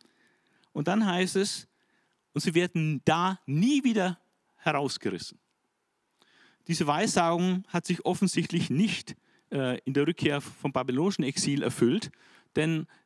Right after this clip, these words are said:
äh, die Juden sind nach ihrer Rückkehr aus dem babylonischen Exil, äh, sechshundert Jahre später, ähm,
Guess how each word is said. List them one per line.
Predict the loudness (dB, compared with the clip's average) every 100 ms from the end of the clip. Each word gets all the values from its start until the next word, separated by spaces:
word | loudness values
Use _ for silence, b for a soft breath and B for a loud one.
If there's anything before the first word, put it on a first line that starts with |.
| _
äh, | -2 -2 -2
die | -2
Juden | 0 0 0
sind | 0 0 0 -6 b b
nach | -4 -2 0
ihrer | 0 0
Rückkehr | 0 0 2 2
aus | 0
dem | 0
babylonischen | 0 2 2 2
Exil, | -2 0 0 0 0 -4 b b
äh, | -2 0 0 -4 _ _ _ _
sechshundert | -2 -2 2 2 2 2
Jahre | 0 0
später, | -2 0 0 2 0 -4 b b b
ähm, | -2 0 0